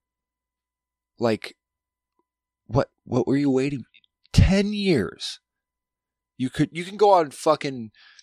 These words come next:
YouTube right now, Aaron. You watch him all the time. Vice Grip Garage. That guy's fucking great. If you wanna watch some,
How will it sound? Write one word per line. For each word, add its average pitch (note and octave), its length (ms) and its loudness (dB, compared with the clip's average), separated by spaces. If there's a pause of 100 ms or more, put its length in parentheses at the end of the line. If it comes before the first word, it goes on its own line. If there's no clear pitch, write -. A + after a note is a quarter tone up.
(120)
YouTube F3+ 460 2
right B2+ 240 8
now, F2 200 -2
Aaron. F#2 240 -2
You C3 100 -6
watch D3 260 2
him C#3 80 -8
all B2 120 0
the A#2 80 0
time. E2+ 340 -8
Vice A2 300 -4
Grip G#2+ 200 -6
Garage. - 440 -8
That B2+ 160 -2
guy's B2 240 -2
fucking G2+ 380 -6
great. C#2+ 280 -8
If G#2+ 120 -14
you D#3+ 120 0
wanna F3+ 200 2
watch C#3 240 4
some, F2+ 200 -8